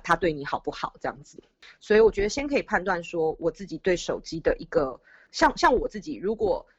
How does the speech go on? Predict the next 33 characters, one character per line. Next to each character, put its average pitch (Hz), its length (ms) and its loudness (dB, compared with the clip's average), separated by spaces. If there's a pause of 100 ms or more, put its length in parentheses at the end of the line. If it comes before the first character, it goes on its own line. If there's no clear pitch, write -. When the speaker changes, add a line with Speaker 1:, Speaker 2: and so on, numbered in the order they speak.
(180)
Speaker 1:
是 233 140 -10
出 214 160 -6
去 208 140 -8
吃 180 220 -4
饭， 165 260 2 (260)
呃， 175 180 2
跟 269 180 2
伴 196 180 2
侣 156 140 -8
啦， - 180 -8
跟 233 140 -4
伴 262 100 0
侣 180 80 -6
出 - 140 -8
去 196 60 -6
吃 - 160 -12
饭 180 140 -4
的 156 100 -6
时 165 100 -10
候， 170 80 0
我 170 60 0
们 170 100 -4
两 156 160 -2
个 160 60 -4
都 170 120 0
是 - 120 -8
不 160 100 -4
会 151 100 2
带 143 140 0
手 - 160 -8
机 - 240 -18
的。 - 80 -16 (100)
Speaker 2:
诶， 277 140 -4